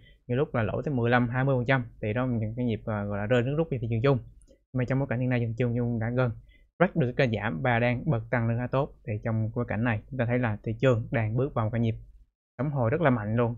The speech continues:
Và gần như những chị em đầu tư mà đang cầm tiền á, có thể đã rất là sốt ruột. Và nếu chị không có gia tăng nhanh hoặc là mua trong giai đoạn này thì mọi người phải nói là, ờ, mua lúc mà thị trường hưng phấn thì khả năng rất, rất cao thị trường sẽ điều chỉnh một nhịp nữa, thì mọi người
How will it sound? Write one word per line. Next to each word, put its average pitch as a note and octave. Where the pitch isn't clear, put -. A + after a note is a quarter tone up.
Và A#2+
gần A2
như A#2+
những C3+
chị B2+
em B2
đầu A#2+
tư B2+
mà A2+
đang A#2+
cầm A2+
tiền C3
á, C#3+
có C3
thể -
đã A#2+
rất D3+
là A2+
sốt E3
ruột. B2+
Và A#2
nếu C3
chị A#2
không A#2
có B2+
gia B2
tăng A2+
nhanh B2
hoặc A2+
là A2
mua C3
trong B2+
giai C3
đoạn A2+
này G#2+
thì G#2+
mọi G#2+
người G#2+
phải A#2
nói B2+
là, A2+
ờ, A#2
mua C3+
lúc E3
mà B2
thị A2
trường A#2
hưng C3
phấn C3+
thì G#2+
khả A#2+
năng B2
rất, C#3+
rất E3
cao B2+
thị A#2+
trường A2+
sẽ A2+
điều C3
chỉnh A#2
một C3+
nhịp A#2
nữa, G#2+
thì A#2
mọi A2
người A2